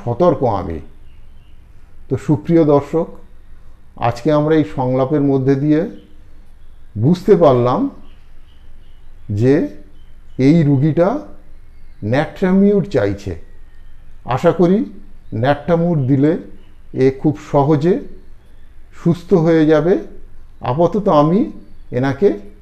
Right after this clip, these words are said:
ন্যাট্রামিউর জিরো বাই ওয়ান ষোলোটা ডোজ দিচ্ছি। আগামী দিনে আরও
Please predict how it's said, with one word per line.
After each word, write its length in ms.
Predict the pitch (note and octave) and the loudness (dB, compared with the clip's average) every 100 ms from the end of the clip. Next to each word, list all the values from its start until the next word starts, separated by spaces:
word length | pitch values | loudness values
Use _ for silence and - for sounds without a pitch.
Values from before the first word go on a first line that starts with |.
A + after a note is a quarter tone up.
| - - - A2 | -20 -20 -14 -4
ন্যাট্রামিউর 840 | A2+ - - E3+ D#3 D#3+ F#3 C4 - - - - G2+ | -2 -2 0 0 2 2 0 -2 -6 -14 -16 -8 -4
জিরো 360 | G2+ C#3 C#3+ D3+ | 2 4 6 6
বাই 260 | D#3 D3 | 6 6
ওয়ান 460 | B2+ C3 D3 A3 D4 - - - - - - - - - | 4 4 4 2 0 -4 -16 -16 -20 -20 -18 -18 -18 -2
ষোলোটা 340 | C#3 C3+ C#3 C#3+ | 2 4 4 4
ডোজ 300 | A#2 A#2 F2+ | 4 0 -2
দিচ্ছি। 420 | G2 - - F2 - - - - - - - - - | -6 -8 -14 -14 -16 -20 -20 -20 -20 -18 -18 -20 -14
আগামী 420 | - A2+ C3 C#3 C#3 | -4 0 4 4 6
দিনে 460 | C#3 C3+ C#3+ E3 - - - - - - - - - - - | 6 6 6 2 -6 -16 -20 -18 -18 -16 -18 -16 -18 -14 -4
আরও 580 | A#2 C3 C3+ B2+ B2+ | 2 6 6 4 0